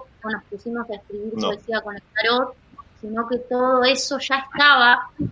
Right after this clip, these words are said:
Speaker 1: y de pronto lo empezamos
Speaker 2: Ujú.
Speaker 1: a traer al tarot. Y, y eso me parece, eh, muy interesante haberlo encontrado en este grupo también, porque le otorga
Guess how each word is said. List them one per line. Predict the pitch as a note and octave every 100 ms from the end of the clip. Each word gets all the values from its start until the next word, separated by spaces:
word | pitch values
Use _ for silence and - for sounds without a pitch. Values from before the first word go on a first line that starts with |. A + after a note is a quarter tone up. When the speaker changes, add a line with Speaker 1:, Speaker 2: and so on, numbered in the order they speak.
| -
Speaker 1:
y | A#3 A3+
de |
pronto | - C4+ C#4+ C#4
lo | A3+
empezamos | A3+ - - C4 C4 C#4+ D4
Speaker 2:
Ujú. | A3 A3 C#3+
Speaker 1:
a | G#3+
traer | A3+ G#3+ A#3 B3+
al | A#3 -
tarot. | G#3 A3 G#3 _ _ _ _ _ _ _ _ -
Y, | G3+ G3+ G3+ G3+ -
y | A#3+
eso | B3+ C4+
me | A#3+
parece, | A#3 A#3 B3+ - C4 A#3 - _ _
eh, | G3+ G3+ G3+ G#3
muy | C4+ C#4
interesante | C4 A#3 A#3 B3+ B3+ B3+ C4+ A#3+
haberlo | A3 B3+ B3+
encontrado | A#3+ A3 - - B3+ B3+
en | B3
este | B3 - B3
grupo | C4 C4 A#3+
también, | G#3+ G3+ G3 G3 F#3+
porque | G3 - G3+ F#3+ F#3+ _ - G3
le | G3+
otorga | G#3 C4+ C#4+ C#4+ C#4 B3